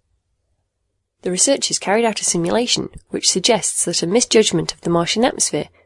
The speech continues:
could have caused the probe to lose control as it descended towards its landing site. As it detached from the Mars Express orbiter, the craft on which Beagle two hitched a ride to Mars,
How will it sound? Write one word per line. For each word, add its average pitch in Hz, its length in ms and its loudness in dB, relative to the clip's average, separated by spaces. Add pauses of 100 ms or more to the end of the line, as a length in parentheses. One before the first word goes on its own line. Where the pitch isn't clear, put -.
(140)
could - 140 2
have - 100 0
caused 170 320 2
the - 60 -2
probe 151 320 0
to - 100 -2
lose 170 220 4
control 175 580 0
as 170 80 -2
it 180 100 4
descended 202 460 0
towards 165 340 -4
its - 140 -4
landing 190 320 4
site. - 380 -2 (1600)
As 226 140 2
it - 100 0
detached - 540 -2
from 165 160 -2
the 160 60 0
Mars 175 240 4
Express - 420 0
orbiter, 202 480 -2 (160)
the - 60 -18
craft - 320 -2
on 160 100 -4
which - 200 -4
Beagle 175 280 0
two 160 200 -4
hitched - 360 -2
a 156 40 -4
ride 151 240 -6
to 160 80 -6
Mars, 160 460 -4